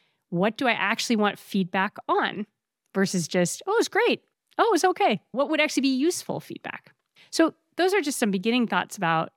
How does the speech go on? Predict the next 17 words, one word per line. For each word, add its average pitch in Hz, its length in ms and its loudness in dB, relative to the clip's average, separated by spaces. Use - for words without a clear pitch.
using 254 400 -2
the 277 80 0
framework 196 440 0
of 175 140 -4
running 180 300 2
an 175 100 0
experiment 208 680 0
to 208 360 -2
actually 214 480 0
have 185 340 0
uncertainty 202 520 0
be 185 140 0
something 170 460 -4
we 170 80 -2
can 175 200 -6
really 165 340 0
move 202 360 2